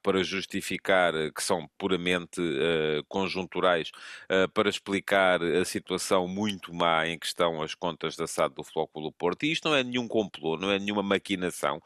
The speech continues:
São as contas apresentadas pelo próprio Futebol Clube do Porto, eh, que apontam para cento e setenta e seis milhões de capitais próprios negativos. É a pior situação contabilística em que alguma vez esteve, um, e de longe, uma sad de um clube de futebol em Portugal,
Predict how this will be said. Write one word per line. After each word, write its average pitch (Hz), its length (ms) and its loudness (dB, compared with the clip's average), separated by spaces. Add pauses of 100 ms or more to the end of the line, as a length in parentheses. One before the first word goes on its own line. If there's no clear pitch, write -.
(220)
São 110 180 0
as 98 140 0
contas 101 340 0
apresentadas 95 720 0
pelo 95 180 -2
próprio 90 360 -2
Futebol 90 220 -2
Clube 85 220 -6
do 82 60 -4
Porto, 87 320 -2 (340)
eh, 87 140 2
que 107 140 2
apontam 95 420 -2
para 98 220 2
cento 104 360 -2
e - 20 -4
setenta 92 320 -4
e 92 40 -6
seis 95 260 -2
milhões 90 320 -2
de - 60 -20
capitais 87 440 -2
próprios 87 380 -2
negativos. 85 480 -4
É 95 160 6
a 95 60 2
pior 101 420 4
situação 90 560 -2
contabilística 82 880 -6
em 80 80 -6
que - 80 -4
alguma 87 300 -2
vez 87 180 -2
esteve, - 380 -2 (400)
um, 98 160 -6
e 101 120 2
de 90 120 -2
longe, 87 360 2 (300)
uma 101 240 2
sad 92 380 2
de 87 100 -8
um 87 80 -6
clube 92 300 -6
de - 60 -8
futebol 82 340 -2
em 85 80 -6
Portugal, 98 440 2